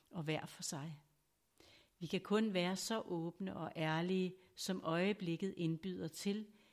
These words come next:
i mødet med et andet menneske. Det er at ære det, der er, og det er også ærlighed. Transparens går bag om virkeligheden, bag om forestillingerne og billedfremviseren,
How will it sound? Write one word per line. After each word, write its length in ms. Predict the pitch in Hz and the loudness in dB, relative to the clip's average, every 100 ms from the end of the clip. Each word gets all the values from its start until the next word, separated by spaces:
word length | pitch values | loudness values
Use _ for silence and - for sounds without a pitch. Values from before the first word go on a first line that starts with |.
| _ | _
i 100 | 208 | 4
mødet 520 | 196 180 196 220 - | 6 8 8 6 2
med 120 | 190 | -2
et 80 | 180 | -2
andet 260 | - 160 175 | 0 0 2
menneske. 540 | 165 156 160 - 165 - _ _ _ _ - | 0 -2 -4 -8 -12 -14 _ _ _ _ 2
Det 140 | 240 | 4
er 180 | 208 190 | 4 2
at 80 | - | 0
ære 460 | 185 175 190 208 196 202 | 0 2 4 2 -2 -2
det, 120 | 190 | -2
der 140 | 185 - | -2 0
er, 220 | 160 175 - _ _ - | -2 -2 -6 _ _ -6
og 140 | 185 | -4
det 180 | 180 175 | -2 -4
er 60 | 180 | -4
også 360 | 160 165 180 165 _ - | -6 -6 -8 -12 _ -4
ærlighed. 480 | 156 156 160 165 - - _ _ _ _ _ _ _ _ _ _ _ _ _ _ _ - - - _ _ | -2 0 -2 -4 -8 -14 _ _ _ _ _ _ _ _ _ _ _ _ _ _ _ -20 -20 -20 _ _
Transparens 920 | - 190 196 214 196 214 233 - - - _ _ _ - | -2 2 2 2 4 4 2 -4 -8 -12 _ _ _ -6
går 100 | 175 | -2
bag 280 | 190 190 | 0 2
om 160 | 190 170 | 2 2
virkeligheden, 720 | 175 165 180 160 151 156 147 - _ _ - _ | 0 -2 -4 -6 -4 -6 -8 -14 _ _ -20 _
bag 140 | - 202 | -2 0
om 100 | 202 | 0
forestillingerne 1000 | - 185 190 196 - 196 180 165 165 156 - _ _ | 0 2 2 0 -4 -4 -2 -2 -2 -4 -10 _ _
og 120 | - 165 | -4 0
billedfremviseren, 1120 | 175 170 190 185 156 156 151 160 165 151 156 | 0 0 0 -4 -6 -6 -6 -8 -6 -6 -6